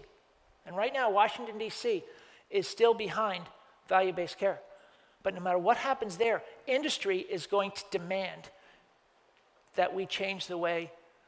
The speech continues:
we offer healthcare because they're being crushed by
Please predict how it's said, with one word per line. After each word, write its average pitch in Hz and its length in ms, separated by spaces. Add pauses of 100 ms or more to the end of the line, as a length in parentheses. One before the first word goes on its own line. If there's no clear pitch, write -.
(240)
we 165 160
offer 170 340
healthcare 175 440 (280)
because 185 300
they're 202 160
being 185 280
crushed - 640 (1200)
by 160 420